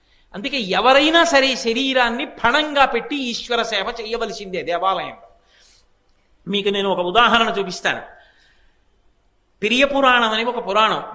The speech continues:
భగవాన్ రమణులకు అత్యంత ప్రీతిపాత్రమైనటువంటి పురాణం. ఆ పురాణంలో అరవై మూడు మంది నాయనార్ల యొక్క జీవిత విశేషాలన్నీ వర్ణింపబడ్డాయి.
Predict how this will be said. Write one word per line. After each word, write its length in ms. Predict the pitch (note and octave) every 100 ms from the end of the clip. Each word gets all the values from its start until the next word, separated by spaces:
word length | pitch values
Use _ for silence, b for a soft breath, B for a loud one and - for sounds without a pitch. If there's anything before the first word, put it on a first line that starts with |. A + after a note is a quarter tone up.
| F3
భగవాన్ 420 | G3 A3+ A3 F#3
రమణులకు 600 | F#3+ A3+ B3 A3 F3 A3
అత్యంత 600 | A3+ - - C4 C4 C#4
ప్రీతిపాత్రమైనటువంటి 1300 | C4+ C4+ C4+ C4+ C4 B3+ - A#3 A#3 G#3+ G#3+ G3 F3+
పురాణం. 360 | F3+ D#3 C3 - - - b b b b F#3+
ఆ 20 |
పురాణంలో 720 | F#3 G3+ A#3+ C4+ C4 B3 F#3
అరవై 500 | - F#3+ F#3+ A3 B3
మూడు 240 | A3+ A#3 A#3
మంది 260 | A3 G3+
నాయనార్ల 600 | F3+ F#3+ B3 C4+ C4 B3
యొక్క 280 | A#3+ A#3 A#3
జీవిత 440 | F3+ F3+ A#3 B3
విశేషాలన్నీ 760 | A#3 F#3+ A#3+ B3 A#3+ A#3 G3+ G#3
వర్ణింపబడ్డాయి. 720 | F#3 F3+ G#3+ G3+ D3+ - A#2